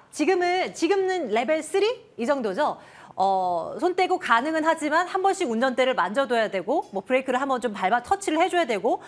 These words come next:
뭐, 이런 정도의 자율주행이지만 레벨 포가 되면 차원이 달라집니다. 그냥 운전대에서 손 놓고 잠을 한숨 자도 되고, 뭐, 이런 수준의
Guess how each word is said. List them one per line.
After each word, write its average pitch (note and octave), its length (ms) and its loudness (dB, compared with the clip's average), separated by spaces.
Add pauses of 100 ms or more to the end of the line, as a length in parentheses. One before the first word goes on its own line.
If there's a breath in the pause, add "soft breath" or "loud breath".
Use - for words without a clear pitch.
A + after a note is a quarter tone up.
(120)
뭐, A3+ 140 -2
이런 F4+ 340 4
정도의 C4 920 0
자율주행이지만 G#3+ 1040 -2 (420 loud breath)
레벨 D4 320 2
포가 G#4+ 240 4
되면 D#4+ 220 -2
차원이 A#4+ 340 0
달라집니다. G3 640 -2 (380 soft breath)
그냥 E4+ 320 2
운전대에서 E4+ 640 0
손 F#4 220 0
놓고 F#4 500 0 (340)
잠을 F#4 300 0
한숨 F4+ 180 0
자도 D4+ 260 2
되고, B3 540 0
뭐, C#4 140 4
이런 G4 360 4
수준의 D#4 600 2